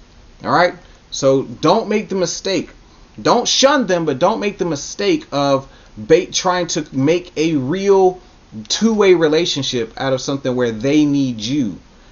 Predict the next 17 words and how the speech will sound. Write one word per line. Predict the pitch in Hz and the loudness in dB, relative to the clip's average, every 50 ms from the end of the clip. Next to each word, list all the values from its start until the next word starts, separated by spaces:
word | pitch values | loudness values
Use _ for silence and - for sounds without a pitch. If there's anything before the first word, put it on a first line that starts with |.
| - - | -12 -6
and | 113 123 120 | -4 -2 -2
what | 120 110 110 | -2 -2 -2
you | 123 139 151 | -2 -2 0
have | 147 147 135 127 110 - | 0 0 -2 -2 -2 -4
to | 123 | -4
offer, | - - 139 135 - - 117 107 110 107 - - - - - - | 0 2 0 0 0 -2 -4 -4 -4 -6 -8 -14 -20 -20 -14 -12
and | 113 113 | -8 -4
God | 123 131 139 135 | -2 -2 0 0
has | 127 113 104 | 0 -2 0
given | 107 151 196 180 185 156 131 | 2 4 4 4 2 0 -2
it | - - | -2 -6
to | - 135 | -6 -6
you | 117 113 120 120 123 | -6 -6 -8 -8 -10
for | 123 - - 135 | -10 -6 -4 -2
you | 135 143 147 | -2 0 0
to | 151 | 0
give. | 147 151 196 202 78 147 | 0 -2 -4 -4 -4 -6